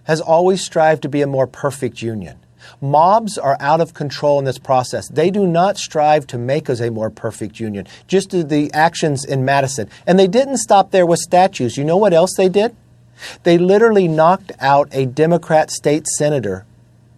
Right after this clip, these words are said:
who stood with them. They knocked the individual out. That's what I believe when there are no lines. There are no lines. They're,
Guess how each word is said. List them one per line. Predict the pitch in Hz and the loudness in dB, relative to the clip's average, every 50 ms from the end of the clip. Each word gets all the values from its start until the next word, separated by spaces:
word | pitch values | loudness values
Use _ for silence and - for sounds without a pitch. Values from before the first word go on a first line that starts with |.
| _ _ _ | _ _ _
who | - - 185 170 | 0 2 2 2
stood | - - - 190 190 185 | 0 0 2 2 2 2
with | 170 165 170 180 190 185 - | 2 2 2 2 2 0 -4
them. | - 78 - - _ _ _ _ _ _ _ _ - - - | -12 -12 -12 -14 _ _ _ _ _ _ _ _ -20 -6 0
They | 139 160 160 156 | 0 2 2 2
knocked | 151 151 165 170 196 214 214 - | 2 2 4 4 4 2 0 -2
the | - 175 160 160 | -2 0 2 2
individual | 165 175 170 165 156 135 143 147 139 135 143 135 139 135 - | 2 2 2 2 2 2 0 0 0 0 0 0 0 0 -2
out. | - 107 107 95 - - _ _ _ _ _ _ _ _ _ _ _ | -4 -8 -6 -8 -8 -12 _ _ _ _ _ _ _ _ _ _ _
That's | - 160 190 208 - | 0 0 0 0 2
what | 247 240 | 2 4
I | 226 214 | 4 4
believe | 180 160 175 180 185 185 180 160 | 2 2 2 2 2 2 2 0
when | 165 160 | 0 0
there | 156 151 151 156 | 2 2 4 4
are | 156 170 185 | 4 4 4
no | 180 170 160 160 | 2 2 2 2
lines. | 156 151 156 160 165 151 135 123 | 2 2 2 2 2 0 0 0
There | 147 156 | 0 2
are | - 170 180 196 202 202 | 4 4 6 6 4 4
no | 190 175 160 | 4 2 2
lines. | 151 147 143 139 139 131 120 | 4 2 2 2 0 -2 -4
They're, | 135 139 | -4 -6